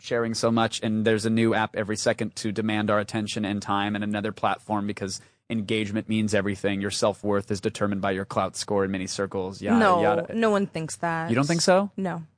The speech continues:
Speaker 2: I don't even think the people who work at Clout think that.
Speaker 1: Really?
Speaker 2: Yes.
Speaker 1: Uh, well, maybe not Clout specifically, but Clout
Speaker 2: I
Speaker 1: as
Speaker 2: know
Speaker 1: an
Speaker 2: what you
Speaker 1: example
Speaker 2: mean.
Speaker 1: of social
Speaker 2: Some sort of a
Speaker 1: engagement.
Speaker 2: rating of you as a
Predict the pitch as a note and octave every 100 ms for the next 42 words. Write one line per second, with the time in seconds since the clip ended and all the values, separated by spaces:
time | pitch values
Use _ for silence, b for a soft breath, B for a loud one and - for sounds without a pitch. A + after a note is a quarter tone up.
0 | _ G3+ A3+ B3 G#3+ G#3 F#3+ G3+ G3 F#3
1 | E3+ E3+ F3+ F3+ - F#3 F3+ F#3 - _
2 | _ _ - A2+ D#3 D3 F2+ G#2+ F#3+ F#3
3 | - - - E3+ F#3 F3+ G#3 G#3+ F#3+ -
4 | - D#3 - - C3+ - B2+ A2+ G#2 G2
5 | - C#3 C3+ - A3 B2+ - B2+ B2+ B2+
6 | A#2 A2 - C#3 B2 C3 C4+ B3+ - G#3+
7 | G3+ A3 A3 A3 G#3 G3 F#3+ F#3 F3+ E3
8 | F#3+ F#3+ D3+ F3 E3+ E3+ F3